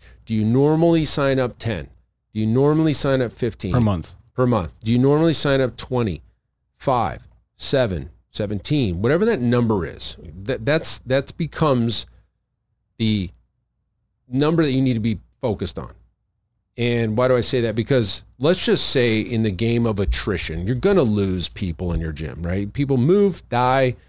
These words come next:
Speaker 1: lose their jobs, get married, change gyms, you know, whatever. They just lose motivation. They quit your gym. You can't prevent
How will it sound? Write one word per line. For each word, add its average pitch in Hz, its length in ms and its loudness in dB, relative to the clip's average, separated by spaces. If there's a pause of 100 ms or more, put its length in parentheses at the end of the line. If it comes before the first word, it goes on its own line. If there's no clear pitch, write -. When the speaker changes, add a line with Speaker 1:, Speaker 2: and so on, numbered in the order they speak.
(360)
Speaker 1:
lose 160 180 0
their 170 100 4
jobs, 110 560 2
get 165 240 -2
married, 123 640 0 (1000)
change 185 400 2
gyms, 123 580 2 (540)
you 147 120 0
know, 151 60 0
whatever. 151 520 2 (200)
They 120 120 0
just 120 220 0
lose 139 260 4
motivation. 127 760 4
They 113 100 0
quit - 400 -2
your 127 80 0
gym. 95 360 -2
You 104 100 -4
can't 202 580 0 (380)
prevent 107 720 0